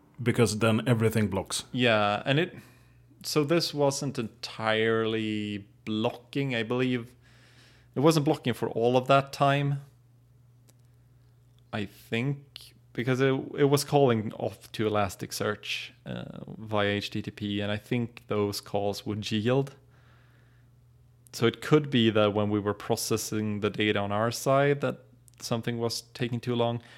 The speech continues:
Speaker 2: I don't remember the exact problem because this was years ago, but there was an issue which caused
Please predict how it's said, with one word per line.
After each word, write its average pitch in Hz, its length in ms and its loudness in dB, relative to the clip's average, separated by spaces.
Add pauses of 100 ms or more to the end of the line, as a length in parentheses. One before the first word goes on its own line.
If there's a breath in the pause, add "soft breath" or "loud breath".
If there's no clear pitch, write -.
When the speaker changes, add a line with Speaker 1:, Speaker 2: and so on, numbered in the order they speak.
(120 loud breath)
Speaker 2:
I 127 100 8
don't 123 160 10
remember 104 380 2
the 110 100 -4
exact 104 360 -2
problem 101 340 0
because 101 240 -10
this 101 180 -10
was - 280 -8
years 117 320 4
ago, 110 260 -6 (200)
but - 420 -2 (1900 soft breath)
there 151 120 12
was 170 180 10
an 123 80 4
issue 110 320 2
which 104 260 0
caused - 380 -6